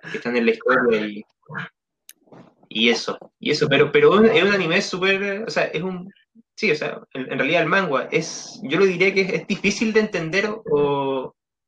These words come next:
ma-, más bien es difícil como de medir las magnitudes, eh, o las escalas de poder que tienen.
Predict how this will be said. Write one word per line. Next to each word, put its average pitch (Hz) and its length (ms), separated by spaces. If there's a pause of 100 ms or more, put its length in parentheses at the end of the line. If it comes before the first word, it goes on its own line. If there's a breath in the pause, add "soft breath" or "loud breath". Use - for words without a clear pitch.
(560)
ma-, 147 420
más 160 240
bien 180 400
es 160 160
difícil 185 500
como 165 260
de 160 120
medir 170 640
las 151 200
magnitudes, 160 1160 (180)
eh, 139 580
o 147 80
las 143 180
escalas 180 500
de 185 80
poder 175 280
que 185 120
tienen. 110 320